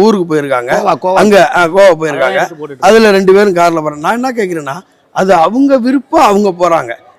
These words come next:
Speaker 1: ஒரு க-, நேரத்துல சுப்ரீம் கோர்ட்ல ஆர்டரே இருக்கு. என்ன ஆர்டர் போட்டாங்க அப்படின்னா, அது இப்ப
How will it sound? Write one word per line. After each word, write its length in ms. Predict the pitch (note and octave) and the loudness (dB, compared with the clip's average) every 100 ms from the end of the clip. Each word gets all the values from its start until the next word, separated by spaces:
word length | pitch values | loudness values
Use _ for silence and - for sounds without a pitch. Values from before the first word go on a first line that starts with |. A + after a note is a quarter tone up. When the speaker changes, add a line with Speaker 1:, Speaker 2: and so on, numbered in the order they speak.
| - | -4
Speaker 1:
ஒரு 120 | D3 D3+ C3+ B2+ | -2 0 -4 -6
க-, 120 | C3 | -4
நேரத்துல 280 | D3 G3+ A#3+ F#3 | -2 -2 -2 -4
சுப்ரீம் 260 | F3+ A3 G3+ | -6 -4 -4
கோர்ட்ல 200 | F#3 E3 C3 | -2 0 2
ஆர்டரே 220 | E3 F#3 F3+ | 2 2 0
இருக்கு. 200 | C#3+ C#3 | -4 -8
என்ன 100 | D#3 D3 | -4 -4
ஆர்டர் 380 | C#3 C3 A#2+ - | -4 -6 -8 -8
போட்டாங்க 280 | D#3 D3 B2+ | -6 -6 -6
அப்படின்னா, 260 | G#2+ G#2 A#2+ D4 _ - _ F#3 | -14 -14 -16 -16 _ -20 _ -4
அது 120 | F#3 | -2
இப்ப 120 | F#3 | 0